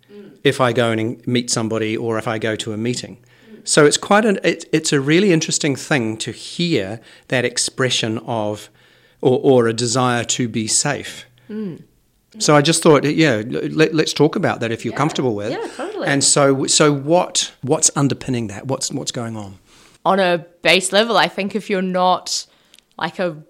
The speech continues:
Speaker 1: a non-cisgender dude, then you might just, it,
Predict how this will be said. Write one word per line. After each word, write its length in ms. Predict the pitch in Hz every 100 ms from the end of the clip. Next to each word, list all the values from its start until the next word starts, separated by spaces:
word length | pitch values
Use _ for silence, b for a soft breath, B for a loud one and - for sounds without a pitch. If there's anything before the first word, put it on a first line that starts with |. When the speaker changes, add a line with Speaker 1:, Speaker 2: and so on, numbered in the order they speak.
| _ _
Speaker 1:
a 160 | - 170 156 180 185 190 190 190 190
non-cisgender 800 | 185 190 185 - 180 190 170
dude, 380 | 143 190 208 -
then 220 | - 160
you 100 | 156
might 420 | 156 160 160 175 - _ _ -
just, 260 | 190 175
it, 140 | 170